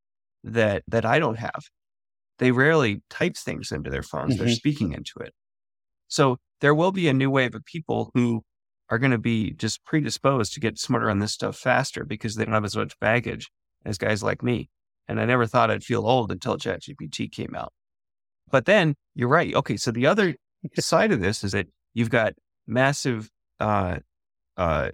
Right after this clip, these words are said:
Speaker 1: retirements, waves of, uh, baby boomers,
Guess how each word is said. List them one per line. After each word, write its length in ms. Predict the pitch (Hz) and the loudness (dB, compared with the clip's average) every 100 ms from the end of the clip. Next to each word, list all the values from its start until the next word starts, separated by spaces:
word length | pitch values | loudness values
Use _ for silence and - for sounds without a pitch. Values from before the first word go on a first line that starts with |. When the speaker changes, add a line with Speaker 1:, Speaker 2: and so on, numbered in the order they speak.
| _ | _
Speaker 1:
retirements, 840 | - 110 123 139 143 104 107 - - _ _ _ _ | -8 -8 0 2 2 0 -8 -12 -14 _ _ _ _
waves 480 | - 117 110 110 - - | -4 0 0 0 -4 -4
of, 360 | 98 101 101 101 | -4 -2 -4 -4
uh, 300 | 92 87 82 - | -4 -4 -6 -4
baby 240 | 120 127 131 | 0 2 4
boomers, 560 | 123 123 120 117 - | 4 4 4 2 -4